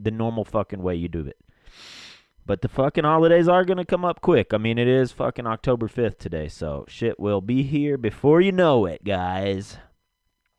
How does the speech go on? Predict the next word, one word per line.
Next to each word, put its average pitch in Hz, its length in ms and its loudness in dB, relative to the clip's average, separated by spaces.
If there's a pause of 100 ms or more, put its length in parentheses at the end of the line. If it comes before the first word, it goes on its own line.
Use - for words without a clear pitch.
(1300)
Uh, 90 1300 -4